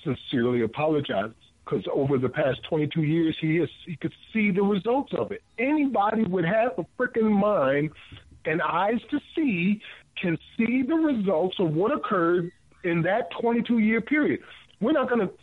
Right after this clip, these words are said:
just count, say the whole forty-five year period, because over the course of p-, time since the initial war on drugs, it's even a lot worse. But in the, uh, nineties period, that is when you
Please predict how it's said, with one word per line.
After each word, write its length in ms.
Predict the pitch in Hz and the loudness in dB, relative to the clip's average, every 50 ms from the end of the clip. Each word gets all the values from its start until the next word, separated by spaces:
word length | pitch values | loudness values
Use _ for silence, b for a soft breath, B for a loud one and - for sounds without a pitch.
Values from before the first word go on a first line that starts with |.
| _ _ - | _ _ -6
just 180 | 214 214 214 214 - - _ _ _ | -4 -4 -4 -4 -10 -18 _ _ _
count, 240 | - 233 226 226 226 226 - | -2 -2 -2 -2 -2 -6 -4
say 140 | 254 240 233 | -2 0 0
the 100 | 214 170 | 0 0
whole 240 | 147 220 214 185 147 - | 0 0 0 0 0 0
forty-five 560 | - 220 208 175 139 - 208 220 269 277 240 | 0 0 0 0 0 0 0 0 2 2 2
year 160 | 170 151 131 | 2 0 0
period, 320 | 123 - 156 131 131 139 139 | 0 0 0 0 0 0 -2
because 220 | 147 - 196 180 | 0 0 2 2
over 120 | 180 170 | 2 2
the 80 | 170 170 | 0 0
course 320 | - - 240 220 202 - B B B B B B B - | -2 0 0 0 -2 -2 B B B B B B B 0
of 260 | 165 143 139 143 - | 0 0 0 -2 -6
p-, 120 | - 196 - - - | -8 -10 -10 -8 -2
time 360 | 214 208 208 208 202 190 - - - | 0 2 2 4 2 2 0 -2 -2
since 160 | 214 202 185 - - - - - - - _ | -2 -2 -2 -4 -8 -18 -20 -20 -20 -8 _
the 120 | 175 170 | -2 0
initial 520 | 156 170 196 233 226 - - - 208 190 170 | 0 2 0 0 0 -2 -2 0 0 0 2
war 440 | 147 143 170 214 247 240 220 160 151 | 0 0 0 2 2 2 2 2 2
on 260 | 202 196 196 180 160 | 2 2 2 2 0
drugs, 520 | 143 156 208 269 311 302 180 151 165 185 - B B B B B B - | 0 0 2 2 2 2 2 0 0 -2 -6 B B B B B B -10
it's 160 | - 185 - - | -8 -8 -4 0
even 260 | 202 196 190 185 175 | 0 2 2 2 2
a 60 | 170 | 2
lot 300 | 160 165 156 135 110 131 | 2 2 2 0 0 0
worse. 380 | 165 233 269 202 131 - - B B B B B B B _ | 0 0 0 0 -2 -4 -6 B B B B B B B _
But 220 | 196 180 180 - - _ _ - | -4 -4 -4 -4 -8 _ _ -2
in 140 | 190 190 | 0 0
the, 200 | 180 180 165 - - _ - | 2 0 -2 -4 -6 _ -2
uh, 400 | 151 147 143 135 127 123 117 113 110 110 - | 0 2 2 2 2 2 0 0 -4 -8 -4
nineties 640 | 127 139 156 185 254 320 349 320 254 175 151 143 147 - _ _ _ _ _ - | -2 0 0 0 2 2 2 2 2 0 0 -2 -4 -10 _ _ _ _ _ -6
period, 440 | - 190 156 156 151 151 160 151 - - _ - - _ - | -2 0 2 2 2 0 -2 -4 -8 -16 _ -20 -20 _ -4
that 200 | 185 247 302 349 | -2 0 0 2
is 80 | 294 | 2
when 140 | 247 240 214 | 2 2 4
you 100 | 190 208 | 2 2